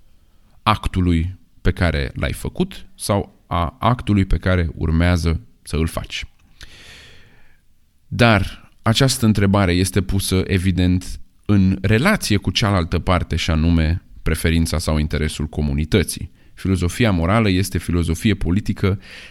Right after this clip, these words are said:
încă neamplificată la nivel social. De cealaltă parte, filozofia politică se concentrează pe a doua parte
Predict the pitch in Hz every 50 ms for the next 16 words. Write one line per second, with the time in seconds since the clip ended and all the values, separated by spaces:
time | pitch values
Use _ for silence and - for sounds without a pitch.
0 | - _ - 131 143 139 135 123 - - 110 110 113 127 131 120 110 104 - 95
1 | 85 - 82 - - 101 95 - 90 85 80 80 82 80 82 78 78 - - 87
2 | 85 - - 73 - - - - - - - - _ _ _ _ - - - -
3 | - - - - - _ - - 85 90 107 104 - - 117 107 101 98 92 90
4 | 87 82 - 90 95 - 185 170 139 - - - 80 98 131 143 - - - -
5 | - 104 98 95 87 87 87 - - 98 85 - - 80 78 67 65 - - -
6 | - 113 - - 107 95 - 98 92 - 92 82 - - 98 113 110 117 110 -
7 | 101 85 78 71 90 98 104 107 - - 69 53 50 85 - - 55 57 - -